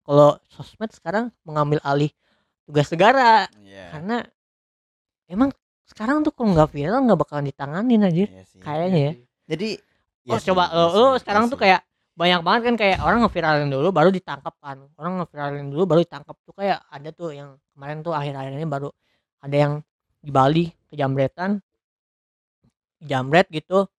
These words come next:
Speaker 1: Ya, am-, ap-, eh, tasnya hilang nggak apa-apalah. Terus ngapor polisi, terus polisinya kayak, kayak bodo amat gitu.
Speaker 2: Iya, iya,
Speaker 1: Bodo
Speaker 2: iya,
Speaker 1: amat,
Speaker 2: iya.
Speaker 1: terus
Speaker 2: Gua
Speaker 1: kayak,
Speaker 2: sempet
Speaker 1: terus
Speaker 2: baca.
Speaker 1: dia nge-up di TikTok. Nah, ya, eh, abis itu polisinya kena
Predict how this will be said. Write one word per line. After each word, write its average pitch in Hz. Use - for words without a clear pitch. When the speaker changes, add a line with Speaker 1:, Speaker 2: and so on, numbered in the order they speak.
Speaker 1:
Ya, 147
am-, 139
ap-, -
eh, 143
tasnya 180
hilang 165
nggak 151
apa-apalah. 165
Terus 165
ngapor 156
polisi, 147
terus 185
polisinya 160
kayak, 147
kayak 143
bodo 143
amat 143
gitu. 151
Speaker 2:
Iya, 110
iya, 95
Speaker 1:
Bodo 143
Speaker 2:
iya, 139
Speaker 1:
amat, 165
Speaker 2:
iya. 208
Speaker 1:
terus 226
Speaker 2:
Gua -
Speaker 1:
kayak, 160
Speaker 2:
sempet -
Speaker 1:
terus 208
Speaker 2:
baca. 165
Speaker 1:
dia 180
nge-up 180
di 147
TikTok. -
Nah, 139
ya, -
eh, 151
abis 160
itu 262
polisinya 302
kena 143